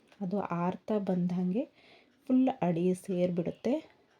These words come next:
ಆಗ ತಿನ್ನೋತ್ತಿಗಂತೂ ತುಂಬಾ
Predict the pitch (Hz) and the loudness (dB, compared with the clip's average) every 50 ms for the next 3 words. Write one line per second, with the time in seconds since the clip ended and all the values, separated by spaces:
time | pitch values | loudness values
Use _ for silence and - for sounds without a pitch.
0 | _ _ - 220 185 180 175 170 170 185 185 - - - 208 220 226 247 247 240 | _ _ -8 -4 -2 -2 -2 -2 -4 -4 -6 -6 -4 0 2 2 4 4 2 2
1 | 240 - 220 202 196 190 175 180 175 175 - 208 202 - - - 180 175 185 185 | 0 -2 -4 -4 -2 -2 -2 -2 -2 -4 -4 -6 -6 -6 -8 -8 -8 -6 -6 -6
2 | 185 185 202 202 202 | -6 -6 -4 -4 -2